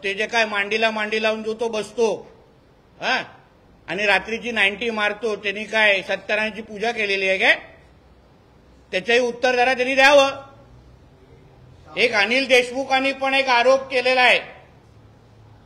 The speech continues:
देवेंद्र फडणवीस साहेबांवर, परंतु आरोप नाही. अनिल देशमुखांना सांगेन, जो पण अधिकारी तुमच्या समोर आला असेल, त्यांनी तुम्हाला खरं बोलण्यासाठी सांगितलंय.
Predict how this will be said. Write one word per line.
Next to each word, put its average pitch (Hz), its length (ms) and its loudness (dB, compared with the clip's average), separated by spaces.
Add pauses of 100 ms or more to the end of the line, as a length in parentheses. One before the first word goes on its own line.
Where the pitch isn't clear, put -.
(960)
देवेंद्र 254 440 2
फडणवीस 254 500 -2
साहेबांवर, 226 540 2 (1300)
परंतु 247 300 -2
आरोप 262 540 4
नाही. 285 300 6
अनिल 226 400 0
देशमुखांना 262 600 0
सांगेन, 247 440 0 (680)
जो 233 200 4
पण 285 240 2
अधिकारी 269 520 4
तुमच्या 285 440 -2
समोर 269 320 2
आला 262 300 6
असेल, 254 440 4 (480)
त्यांनी 254 260 2
तुम्हाला 277 500 0 (100)
खरं 269 280 4
बोलण्यासाठी 311 640 4
सांगितलंय. 302 680 4